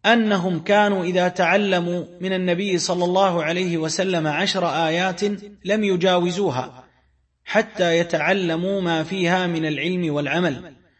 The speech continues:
قالوا: "فتعلمنا القرآن والعلم والعمل جميعا". هذا هو ما ورد عن الصحابة رضي الله عنهم وأرضاهم في حفظ ال-،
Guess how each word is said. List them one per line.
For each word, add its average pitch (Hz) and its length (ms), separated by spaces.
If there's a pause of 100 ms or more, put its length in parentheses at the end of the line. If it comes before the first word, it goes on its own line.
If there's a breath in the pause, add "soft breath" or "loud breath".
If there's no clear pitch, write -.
(300)
قالوا: 214 340
"فتعلمنا 185 640
القرآن 170 600 (260)
والعلم 175 800 (180)
والعمل 208 800
جميعا". 175 720 (1700)
هذا 214 760 (1040)
هو 233 160
ما 226 120
ورد 220 320
عن 196 180
الصحابة 196 480
رضي 180 220
الله 175 320
عنهم 175 240
وأرضاهم 165 460
في 156 140
حفظ 160 260
ال-، 175 340